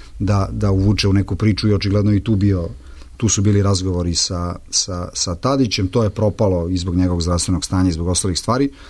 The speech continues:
tako da je vrlo jasno. Ja mislim da će Vučić krenuti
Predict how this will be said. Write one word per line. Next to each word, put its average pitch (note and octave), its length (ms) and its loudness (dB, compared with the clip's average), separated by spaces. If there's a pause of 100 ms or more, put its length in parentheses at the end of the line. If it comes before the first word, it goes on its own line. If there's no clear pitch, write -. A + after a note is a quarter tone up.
(160)
tako D3 240 0
da D3 80 2
je C3+ 60 0
vrlo C3 200 4
jasno. G#2+ 320 0
Ja F#2+ 100 -2
mislim G2+ 240 0
da F#2+ 60 0
će - 120 -4
Vučić G2 300 -2
krenuti A2 560 0